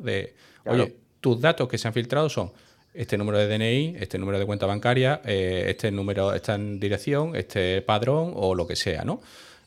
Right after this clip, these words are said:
Speaker 1: Eh, entonces, claro, a partir de ahí sí puedes actuar.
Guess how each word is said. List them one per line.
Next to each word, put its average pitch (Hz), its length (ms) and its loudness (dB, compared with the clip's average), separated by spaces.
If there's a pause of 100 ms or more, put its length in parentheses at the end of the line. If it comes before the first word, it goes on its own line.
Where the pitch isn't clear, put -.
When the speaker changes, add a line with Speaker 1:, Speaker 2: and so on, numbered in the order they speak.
(120)
Speaker 1:
Eh, 98 760 4 (280)
entonces, 123 300 0
claro, 147 320 2 (320)
a - 80 0
partir 110 260 2
de 113 60 8
ahí 120 60 6
sí 143 120 -2
puedes 113 220 4
actuar. 87 400 -4